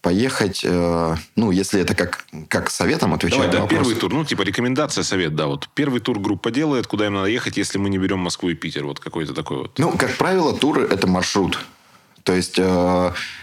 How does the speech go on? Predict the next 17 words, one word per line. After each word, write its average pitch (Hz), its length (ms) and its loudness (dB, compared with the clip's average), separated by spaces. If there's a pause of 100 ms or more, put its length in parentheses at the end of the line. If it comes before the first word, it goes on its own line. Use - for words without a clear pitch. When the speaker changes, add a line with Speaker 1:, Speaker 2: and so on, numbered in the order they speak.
(260)
Speaker 1:
просто 104 320 0
съездить 85 460 0
в 90 60 2
Екатеринбург, 104 800 2
э, 62 180 2
даже 95 320 2
если 95 300 0
ты, 92 240 2
будучи 87 420 2
молодой 90 380 2
группой, 85 360 0
соберёшь 87 500 0
здесь 82 200 0
там - 320 -2
каких-нибудь 80 560 -2
условных 80 600 -2
там. 76 240 -4